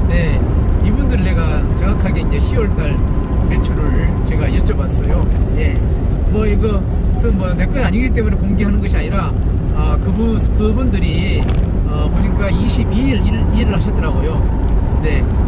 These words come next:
그래서, 어, 정확하게 매출은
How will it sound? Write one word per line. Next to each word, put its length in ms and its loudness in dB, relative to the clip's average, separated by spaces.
그래서, 460 0
어, 280 0
정확하게 720 0
매출은 880 0